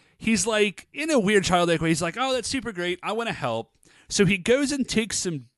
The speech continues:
dishes, like, some of the bowls, and, like, walks over to a fountain or something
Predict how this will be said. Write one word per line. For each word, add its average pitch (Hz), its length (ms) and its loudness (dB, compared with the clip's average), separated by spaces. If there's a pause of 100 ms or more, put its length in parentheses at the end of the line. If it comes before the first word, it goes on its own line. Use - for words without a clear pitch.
(140)
dishes, 233 680 -4
like, 160 120 -6
some 220 180 -4
of 233 40 -4
the 220 80 0
bowls, 127 480 0 (400)
and, 175 100 -10
like, 214 180 -4
walks 254 220 -6
over 240 140 -4
to 175 80 -4
a 139 40 -4
fountain 135 460 -6
or 98 80 -8
something 101 640 -6